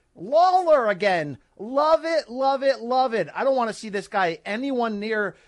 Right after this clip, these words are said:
anywhere near someone with a pulse. I know he's only thirty-six, but, you know, he's been fighting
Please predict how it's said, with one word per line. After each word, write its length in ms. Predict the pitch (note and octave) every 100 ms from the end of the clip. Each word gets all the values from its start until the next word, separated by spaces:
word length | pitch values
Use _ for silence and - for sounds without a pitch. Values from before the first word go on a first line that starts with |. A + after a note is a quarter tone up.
| -
anywhere 400 | G3+ C#4 D4 B3+
near 200 | A#3 A#3+
someone 360 | A3+ A3+ A3 G3+
with 140 | F3
a 40 | C#3
pulse. 440 | - B3 B3 - -
I 120 | G3
know 220 | A3+ C#4+
he's 220 | C4+ C4+ F#3
only 380 | G#3+ C#4 C4+ A3
thirty-six, 640 | - G#3 F3+ - G3+ - - _ _ -
but, 180 | G#3 F#3
you 120 | A3+
know, 60 | G#3+
he's 120 | G#3
been 140 | A3
fighting 480 | - B3 A3+ G3+